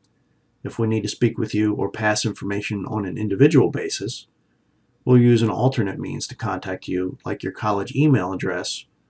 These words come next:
or individual Remind messages.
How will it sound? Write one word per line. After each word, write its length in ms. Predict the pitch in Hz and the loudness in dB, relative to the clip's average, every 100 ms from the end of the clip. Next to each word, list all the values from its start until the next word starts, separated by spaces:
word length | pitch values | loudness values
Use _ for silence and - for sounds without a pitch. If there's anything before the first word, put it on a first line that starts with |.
| _ _ - | _ _ 0
or 360 | 123 123 117 - | 4 4 2 0
individual 680 | 117 107 113 107 104 101 | -2 2 2 2 -2 -2
Remind 540 | - 104 98 101 101 95 | -6 -6 -4 -6 -6 -8
messages. 680 | - 104 - - - - - | -6 -6 -6 -10 -12 -14 -16